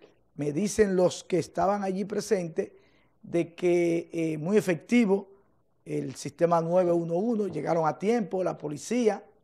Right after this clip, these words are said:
y pudieron, eh, darle los primeros auxilios a los involucrados en este accidente. Se dice, no sé,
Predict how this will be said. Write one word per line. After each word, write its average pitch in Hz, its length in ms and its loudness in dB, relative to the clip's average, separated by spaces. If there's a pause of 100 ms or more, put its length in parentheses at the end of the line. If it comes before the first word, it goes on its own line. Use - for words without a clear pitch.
(580)
y 151 100 -10
pudieron, 175 600 0
eh, 165 120 4
darle 180 600 0
los 160 340 -2
primeros 170 400 -6
auxilios 175 680 -4 (380)
a 151 100 -4
los 156 200 -6
involucrados 160 640 0
en 180 60 -6
este 175 200 0
accidente. - 640 -8 (440)
Se 220 280 8
dice, 240 460 4
no 196 200 0
sé, - 440 0